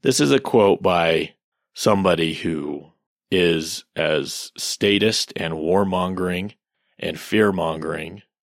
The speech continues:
as they come. And that is Theodore Roosevelt. Okay, so this is a very old quote, but it's also a very new quote, right? I'm gonna read this, and you're, you're gonna see exactly what I mean by that. He says,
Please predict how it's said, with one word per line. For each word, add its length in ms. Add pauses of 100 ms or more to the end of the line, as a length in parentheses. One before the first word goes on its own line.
(420)
as 280
they 120
come. 400 (440)
And 140
that 200
is 440 (240)
Theodore 380
Roosevelt. 640 (300)
Okay, 140
so 140
this 160
is 100
a 40
very 340
old 260
quote, 440 (380)
but 120
it's 140
also 260
a 60
very 240
new 240
quote, 440 (300)
right? 360
I'm 100
gonna 120
read 300
this, 400 (380)
and 140
you're, 160 (140)
you're 120
gonna 160
see 120
exactly 480
what 160
I 60
mean 220
by 180
that. 180 (360)
He 180
says, 560